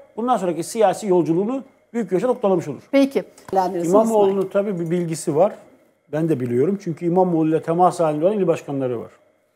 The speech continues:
Speaker 1: Bir kısmı bugün, yarın İstanbul'a gelecek ve İmamoğlu'yla görüşecekler. <clears throat> Zaten geçen hafta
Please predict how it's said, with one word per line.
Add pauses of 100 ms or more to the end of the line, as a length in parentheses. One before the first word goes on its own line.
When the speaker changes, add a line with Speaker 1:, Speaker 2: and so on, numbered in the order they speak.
(320)
Speaker 1:
Bir
kısmı
bugün,
yarın
İstanbul'a
gelecek
ve
İmamoğlu'yla
görüşecekler. (1120)
<clears throat> (1400)
Zaten (260)
geçen
hafta